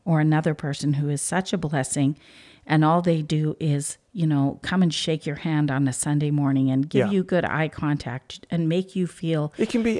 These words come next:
Speaker 1: so
Speaker 2: anything like
Speaker 1: welcome.
Speaker 2: that.
Speaker 1: Yeah.
Speaker 2: It can be a cup of coffee, uh, having people over.
Speaker 1: Mm-hmm.
Speaker 2: Not a cup of tea, though. Not here.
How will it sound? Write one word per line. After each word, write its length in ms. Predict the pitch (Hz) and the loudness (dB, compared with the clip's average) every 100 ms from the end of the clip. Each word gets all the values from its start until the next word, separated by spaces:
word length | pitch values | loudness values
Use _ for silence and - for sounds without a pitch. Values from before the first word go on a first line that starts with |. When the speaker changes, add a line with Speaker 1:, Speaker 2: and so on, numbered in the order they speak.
| 220 | 0
Speaker 1:
so 200 | 262 180 | 2 2
Speaker 2:
anything 120 | 147 110 | 2 0
like 140 | 107 | -2
Speaker 1:
welcome. 80 | 101 | -4
Speaker 2:
that. 280 | 104 101 - - | -6 -10 -8 -2
Speaker 1:
Yeah. 180 | 277 226 | 0 2
Speaker 2:
It 100 | 202 | 2
can 100 | 226 | 2
be 80 | 214 | 2
a 60 | |
cup 240 | 202 208 202 | 2 2 0
of 100 | 180 | 0
coffee, 540 | - 196 185 113 - - | 2 2 0 -4 -6 -14
uh, 380 | - - - - | -12 -10 -10 -4
having 260 | 143 143 151 | 0 2 2
people 320 | 151 143 143 | 2 2 4
over. 320 | 131 135 175 180 | 6 6 6 6
Speaker 1:
Mm-hmm. 400 | 185 202 175 139 | 6 6 6 6
Speaker 2:
Not 140 | 139 | 4
a 40 | |
cup 200 | 185 233 | 2 -2
of 100 | 240 | -2
tea, 220 | - 214 190 | 0 2 2
though. 360 | 104 82 117 - _ _ _ _ - | 0 -4 -6 -10 _ _ _ _ -8
Not 200 | 131 127 | -4 -2
here. 340 | 180 113 98 | -2 -2 -4